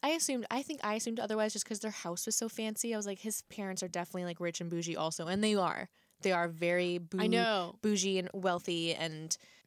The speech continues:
Speaker 2: I was just hoping that at least the mom was gonna be
Speaker 1: I
Speaker 2: nice
Speaker 1: know.
Speaker 2: because I
Speaker 1: I
Speaker 2: was
Speaker 1: mean,
Speaker 2: like, "Cut her
Speaker 1: they're
Speaker 2: a break."
Speaker 1: If you think about it, they are nice. The characters are nice to her. Like, there's n-, nobody's, like, mean to her. It's
Speaker 2: Except
Speaker 1: just
Speaker 2: the dad.
Speaker 1: The dad's not,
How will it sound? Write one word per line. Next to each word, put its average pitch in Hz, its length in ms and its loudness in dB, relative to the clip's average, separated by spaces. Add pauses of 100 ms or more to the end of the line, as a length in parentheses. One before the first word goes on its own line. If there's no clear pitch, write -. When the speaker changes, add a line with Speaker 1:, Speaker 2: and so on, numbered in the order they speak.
(120)
Speaker 2:
I 254 60 4
was 294 100 6
just - 140 2
hoping 208 440 2
that 185 120 2
at 160 100 -6
least 175 300 -4
the 185 80 -4
mom 165 460 -8
was 185 180 -2
gonna 196 180 -4
be 196 140 0
Speaker 1:
I 190 40 -2
Speaker 2:
nice 190 320 0
Speaker 1:
know. - 40 -10
Speaker 2:
because 214 260 -2
I 202 60 2
Speaker 1:
I - 20 2
Speaker 2:
was 269 40 2
Speaker 1:
mean, 320 100 4
Speaker 2:
like, 269 140 -2
"Cut - 180 6
her 320 60 6
Speaker 1:
they're 269 80 6
Speaker 2:
a 220 40 4
break." 180 480 0
Speaker 1:
If 294 100 0
you 320 40 4
think 254 160 2
about 175 140 4
it, 170 100 0
they 190 80 6
are 170 140 4
nice. 180 340 0
The 226 100 -2
characters 285 360 4
are 196 160 6
nice 170 260 -2
to 180 80 -8
her. 170 100 0
Like, 170 120 -4
there's 208 180 2
n-, 233 180 0
nobody's, 262 340 4
like, 220 100 -2
mean 220 320 4
to 220 100 4
her. 160 460 0
It's - 200 0
Speaker 2:
Except 233 200 4
Speaker 1:
just 220 160 4
Speaker 2:
the 196 60 4
dad. 185 460 2
Speaker 1:
The 226 60 -2
dad's 269 240 2
not, 233 300 -2